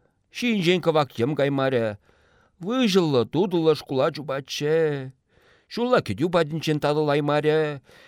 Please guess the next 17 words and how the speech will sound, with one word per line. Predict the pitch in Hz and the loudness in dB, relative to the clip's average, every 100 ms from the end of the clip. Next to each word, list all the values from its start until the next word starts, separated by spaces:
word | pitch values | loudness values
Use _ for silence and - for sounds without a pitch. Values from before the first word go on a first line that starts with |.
| - | -8
Хӗллехи | - 202 190 170 202 | -2 2 2 2 2
каҫсенче | 190 160 - 190 156 190 | 2 2 2 2 2 0
ҫынсен | - 175 180 196 | 0 -2 0 0
ачисемпе | 170 170 185 180 185 | 0 0 0 2 0
кулаха, | 196 190 165 135 185 147 117 - | 2 2 2 4 4 4 0 -6
клуба | 190 202 190 185 | -2 2 4 4
чупмарӗ, | 156 - 151 208 180 | -2 -4 -2 0 -2
килте | 131 - 226 185 240 | -4 -8 -6 -2 0
шӑпата | 196 185 190 233 240 | 0 0 0 2 0
тӑватчӗ. | 240 220 - 233 226 214 131 - - - _ _ _ _ - | 0 -2 0 2 4 2 -2 -8 -20 -20 _ _ _ _ -16
Шӑпата | - 85 113 170 | -10 -6 0 0
сутса, | 196 131 - 151 190 151 90 _ _ _ - | 0 -4 -2 0 2 0 -4 _ _ _ -2
кӗнекесем | 180 208 170 139 90 123 147 | 2 4 2 0 0 -2 -2
туянатчӗ. | 156 143 147 135 - - 104 85 _ _ _ _ _ _ - | -2 -2 -2 -4 -6 -8 -8 -14 _ _ _ _ _ _ -18
Хушаматран | 117 131 131 127 120 110 104 92 90 - _ _ _ _ _ _ _ - | -6 -2 0 0 0 -2 -4 -10 -18 -20 _ _ _ _ _ _ _ -6
акрамӑх | 143 - 135 110 90 - | -6 -4 -4 -4 -6 -8
терӗр. | 113 85 82 76 | -10 -12 -14 -20